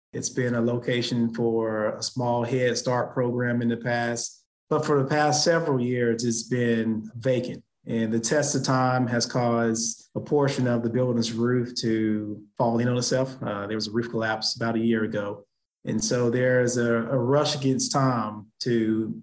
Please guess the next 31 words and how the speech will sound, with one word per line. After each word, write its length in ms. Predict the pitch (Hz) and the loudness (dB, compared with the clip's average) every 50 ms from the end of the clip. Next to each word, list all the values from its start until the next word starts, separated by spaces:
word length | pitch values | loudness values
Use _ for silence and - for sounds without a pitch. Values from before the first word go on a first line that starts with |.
| - | -6
make 240 | 123 120 123 113 - | -4 -2 -2 -2 -2
sure 200 | - - 131 120 | -2 -2 0 2
we 120 | 117 120 113 | 2 2 2
can 100 | 113 110 | 0 0
get 220 | 113 139 139 - | 0 -2 -4 -6
this 200 | 135 131 - - | -8 -8 -8 -4
roof 380 | 117 117 113 113 113 113 113 - | -2 0 2 2 0 0 -2 -6
replaced 920 | 110 104 120 127 135 135 135 139 135 135 143 143 139 - - - - - _ - | -4 0 2 2 2 2 2 2 2 2 2 0 -2 -4 -6 -8 -12 -16 _ -8
before 400 | 107 110 - 135 123 117 113 113 | -8 -4 -2 0 2 2 4 2
it 120 | 110 113 | 2 0
damages 640 | 113 123 123 123 120 117 113 113 117 113 110 107 - | 0 0 0 2 2 2 2 2 0 0 0 0 0
the 60 | 110 | -2
structural 640 | - - - 127 117 117 - - - 110 110 110 110 | -2 0 0 0 0 0 -2 -2 -2 0 0 0 0
integrity 880 | 107 104 110 107 110 - 131 123 117 113 110 101 101 104 101 101 101 | -2 -2 -4 -8 -6 -2 -2 -2 0 -2 -2 -4 -6 -6 -8 -6 -4
of 180 | 101 101 98 98 | -4 -6 -6 -6
this, 340 | 101 104 104 101 - - - | -8 -8 -6 -6 -6 -6 -6
uh, 380 | 101 98 98 98 95 95 95 95 - | -8 -8 -8 -8 -8 -8 -8 -4 -2
historic 580 | 135 107 - - - 120 113 107 107 - - | -2 -2 0 0 0 0 0 0 -2 -4 -4
property, 520 | - 127 120 117 - - - 92 95 95 _ _ _ _ _ _ _ _ - | -2 -2 -2 -2 -4 -6 -10 -12 -14 -14 _ _ _ _ _ _ _ _ -6
which 140 | 110 98 | -6 -4
was, 480 | 120 123 123 123 117 113 110 - 117 110 | -2 0 0 2 2 0 0 -2 -4 -6
you 120 | 113 104 | -6 -8
know, 60 | 104 98 | -8 -6
designated 580 | 101 107 117 120 117 113 117 113 110 107 104 | -4 -2 0 0 0 0 -2 -2 -2 -2 -4
to 100 | - - | -4 -6
the 60 | 104 | -4
National 400 | 110 107 107 107 107 - 104 101 | -4 -4 -4 -4 -6 -6 -6 -6
Register 360 | 101 104 104 101 - - 107 101 | -4 -4 -4 -4 -6 -6 -6 -6
in 80 | 101 | -4
nineteen 420 | 104 104 101 98 - - 107 98 98 | -4 -6 -6 -6 -8 -8 -8 -6 -6
eighty-three. 580 | 98 98 98 98 98 110 117 107 95 71 - | -6 -6 -8 -8 -4 -4 -4 -2 -4 -6 -10